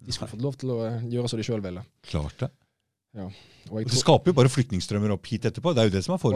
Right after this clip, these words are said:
Speaker 2: foregår.
Speaker 1: hadde han Colin Powell kommet til meg med dette reagensrøret sitt,
Speaker 2: Ja.
Speaker 1: at de kjemiske,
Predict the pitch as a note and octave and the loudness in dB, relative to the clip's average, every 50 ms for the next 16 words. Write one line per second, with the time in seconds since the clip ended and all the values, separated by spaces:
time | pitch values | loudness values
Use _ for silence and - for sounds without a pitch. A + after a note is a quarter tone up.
0 | C3 - D#3 D3 - C#3+ D3 D#3+ D#3 - E3 D#3 D3+ C#3 - - F3 E3+ C#3+ C3+ | 2 2 0 0 0 0 -2 -2 0 0 0 0 0 0 2 2 2 4 2 0
1 | C3 - D3+ C3+ - D#3 D3+ E3 F3 E3 D3 C#3+ C#3+ C#3 C3+ C3 B2+ E3 C#3+ D3 | 0 0 -2 -2 0 2 2 4 4 4 2 2 2 0 0 0 0 0 0 2
2 | C#3 D3 D#3 D3+ D3 - - B2+ A#2+ A#2 B2 - D#3+ G3 G3 - - - - - | 2 4 4 2 2 0 0 -2 -2 -2 -2 0 2 2 2 0 -2 -4 -4 -4
3 | - _ _ _ - B2 C#3 - F3 D3+ - G3 F#3 E3 D#3+ C#3+ - - | -6 _ _ _ -4 -2 0 2 2 4 6 6 6 6 4 2 2 0